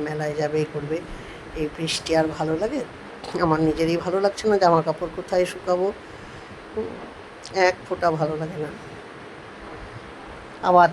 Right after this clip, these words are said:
দেখো, একটু দুপুরবেলা ছাদে এসেছিলাম, দুপুরবেলা না, কিছুক্ষণ পর,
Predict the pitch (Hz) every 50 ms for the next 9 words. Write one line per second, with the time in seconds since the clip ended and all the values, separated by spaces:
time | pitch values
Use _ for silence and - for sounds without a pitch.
0 | 165 160 156 - - 165 147 143 - - - - - - - - - - - -
1 | - - - - - - - - - - - - - - - - 165 160 - -
2 | 170 160 170 160 165 190 175 170 170 170 175 165 - - 156 156 160 160 156 156
3 | - - - 147 147 156 143 - - - - - - - - - - - - -
4 | - - - 233 214 247 277 269 285 254 208 175 175 220 226 - 202 - 214 -
5 | - 185 180 - 170 156